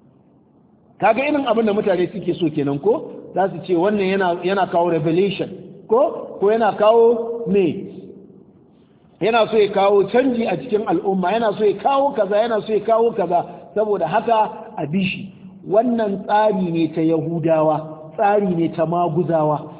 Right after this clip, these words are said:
Maguzawa ne ba su san bin na gaba da su ba, ba su san bin shugabanninsu ba. Amma addinin Musulunci ya koya wa mana mu Musulmi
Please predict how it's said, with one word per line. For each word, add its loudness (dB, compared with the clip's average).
Maguzawa 2
ne 2
ba 0
su -12
san 0
bin 0
na 0
gaba 0
da 0
su -4
ba, -2
ba 0
su -12
san -2
bin 2
shugabanninsu -2
ba. -4
Amma -2
addinin -2
Musulunci -4
ya 2
koya 4
wa 2
mana -2
mu 0
Musulmi -2